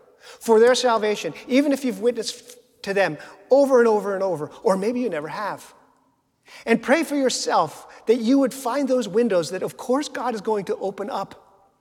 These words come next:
that you will go winsomely and boldly to share Christ, to actually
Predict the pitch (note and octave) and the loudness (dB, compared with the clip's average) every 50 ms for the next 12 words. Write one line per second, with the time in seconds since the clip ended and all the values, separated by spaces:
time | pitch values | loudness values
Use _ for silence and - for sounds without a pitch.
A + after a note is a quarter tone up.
0 | _ _ _ _ _ - - - - - A#3 C4 A#3+ A3+ B3 C#4 C4+ C4+ A#3+ F3 | _ _ _ _ _ -20 -20 -4 0 0 2 2 4 4 4 6 6 4 2 2
1 | - A#3+ A#3+ A#3 A3 F#3+ F3+ G3+ B3 C#4+ C#4 - C#4 C4 A#3+ C4 B3 B3 A3+ E3+ | 2 4 4 6 4 4 2 0 0 0 0 0 -2 -4 -2 0 0 0 -2 -2
2 | C#3 F3+ G#3 A3 A3 F#3+ F#3+ G3 F3+ - - - D#3 - - - G#3 G#3+ A3+ A#3 | -2 -2 -2 -2 -2 -2 -4 -8 -8 -8 -12 -12 -10 -10 -6 -4 -2 0 2 2
3 | A3+ A3 A#3 - - - - - - _ _ _ _ _ _ - - - F3 F#3 | 0 0 -2 -6 -10 -18 -20 -20 -20 _ _ _ _ _ _ -18 -8 -4 -4 -2
4 | E3 D3 C#3 - - - - - - - - - _ _ _ _ - F#3 - - | -2 -4 -6 -8 -10 -12 -14 -18 -20 -20 -20 -20 _ _ _ _ -8 -6 -2 0
5 | F3+ G3+ G#3+ - - - - A3 G#3+ G#3 | 0 0 0 -2 -6 -8 -6 -4 -4 -6